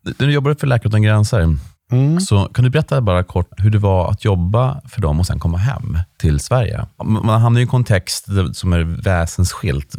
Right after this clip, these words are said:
Speaker 1: från den svenska lugna och trygga
Speaker 2: Mm.
Speaker 1: sidan.
Speaker 2: Mm.
Speaker 1: Och man är vä-, vind för våg, väldigt ensam,
Speaker 2: Mm.
Speaker 1: dålig, eh, access till beslutsstöd, annat sig själv.
Speaker 2: Mm.
Speaker 1: Och så kommer man hem och möter liksom helt annat krav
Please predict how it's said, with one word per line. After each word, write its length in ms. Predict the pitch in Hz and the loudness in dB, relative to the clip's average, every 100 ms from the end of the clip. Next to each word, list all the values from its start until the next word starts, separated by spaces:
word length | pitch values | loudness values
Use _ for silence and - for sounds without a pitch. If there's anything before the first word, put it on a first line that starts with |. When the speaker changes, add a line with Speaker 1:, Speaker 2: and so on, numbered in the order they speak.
| - | -6
Speaker 1:
från 180 | 73 | -2
den 80 | 71 | -2
svenska 420 | 76 80 71 - 71 | -2 -2 -2 -2 -2
lugna 260 | 73 64 | -2 -2
och 80 | 71 | -2
trygga 520 | - 85 76 85 78 - | -2 -2 0 -2 -2 0
Speaker 2:
Mm. 200 | 135 92 | 0 2
Speaker 1:
sidan. 460 | - - - - 98 - | -2 -4 -4 -6 -4 -2
Speaker 2:
Mm. 140 | 98 92 - 80 | -2 -2 -8 -8
Speaker 1:
Och 80 | 80 | -4
man 180 | 85 80 | -2 0
är 60 | |
vä-, 280 | 76 76 73 | 0 0 -2
vind 220 | 85 80 | 0 -2
för 120 | - 87 | 0 -2
våg, 340 | 80 90 90 | 0 0 0
väldigt 260 | 73 67 - | -2 -4 -4
ensam, 760 | 80 76 76 - 92 92 98 95 | -2 0 0 0 0 2 2 0
Speaker 2:
Mm. 460 | 101 151 127 98 | -2 -6 -6 -4
Speaker 1:
dålig, 540 | 101 76 71 71 71 - | -4 -2 -2 -2 -4 -6
eh, 240 | - - | -6 -6
access 400 | 80 - 82 - | -6 -6 -6 -8
till 340 | - 65 57 - - _ _ | -8 -6 -6 -10 -14 _ _
beslutsstöd, 680 | 85 - 90 - - 87 87 | -8 -2 -2 -2 -2 0 0
annat 200 | 82 78 | 0 -2
sig 200 | - 71 | -2 -4
själv. 440 | - 82 117 117 120 - | -4 -2 0 0 -4 -6
Speaker 2:
Mm. 140 | 101 87 87 - | -6 -4 -8 -8
Speaker 1:
Och 100 | 87 | -8
så 60 | 87 | -2
kommer 160 | 92 | 0
man 140 | 85 87 | 2 2
hem 340 | 113 82 78 | 2 0 -4
och 240 | 73 - 87 | -4 -4 -2
möter 340 | 90 80 - | -2 -2 -4
liksom 380 | 76 - 78 78 | -6 -6 -6 -4
helt 240 | 80 80 | -4 -4
annat 240 | 80 76 - | -6 -6 -8
krav 440 | - 98 110 76 | -4 0 0 -2